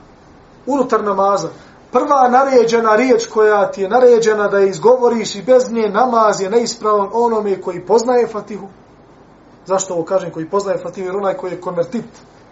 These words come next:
tek se prihvati u Islama i želi da obavlja namaza, ne zna Fatihu, ne zna načela Islama, ne zna ništa o Islamu,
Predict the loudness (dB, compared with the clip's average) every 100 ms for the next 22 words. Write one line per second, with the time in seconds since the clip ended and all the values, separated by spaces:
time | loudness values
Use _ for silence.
0 | -20 -20 -20 -20 -20 -4 -2 -2 -4 0
1 | 0 -2 -6 0 2 2 0 -4 -2 0
2 | 0 0 0 0 0 0 0 0 0 0
3 | 2 -2 -2 -8 -10 -4 -4 -2 0 0
4 | -2 -2 -4 -4 -4 -4 -4 -6 -8 -8
5 | -8 -8 -10 -10 -10 -10 -10